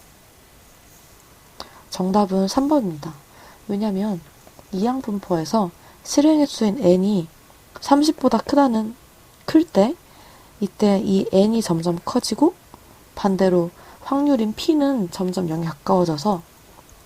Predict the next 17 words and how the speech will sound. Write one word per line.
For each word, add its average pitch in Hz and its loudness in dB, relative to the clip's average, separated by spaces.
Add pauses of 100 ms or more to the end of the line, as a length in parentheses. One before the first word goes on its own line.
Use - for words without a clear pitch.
(920)
란다는 202 4 (160)
엠피라고 190 2
할 196 2
때, 190 2 (1300)
이때 277 2
포화송 302 2
란다 180 2
분포를 214 -4 (160)
따르게 240 -2
됩니다. 151 -16 (1120)
그렇기 190 -10
때문에 208 -4 (420)
정답은 185 -4 (440)
일에 277 4
가까워지는 196 -2
게 165 -6
아니고 151 -6